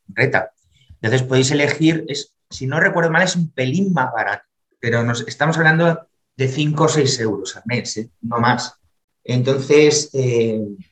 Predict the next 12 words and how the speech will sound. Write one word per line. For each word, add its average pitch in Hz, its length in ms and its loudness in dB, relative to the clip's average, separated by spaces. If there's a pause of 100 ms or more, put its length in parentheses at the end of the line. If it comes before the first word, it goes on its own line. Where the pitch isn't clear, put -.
(480)
tenéis 123 280 -2
unas 131 180 -2
coberturas 170 840 0
por 151 160 -6
mutua 190 540 -4
muy 143 220 0
similares 147 720 -2
a 113 120 -10
las 110 380 2
de 104 400 -2
Seguridad 113 360 0
Social. 156 500 0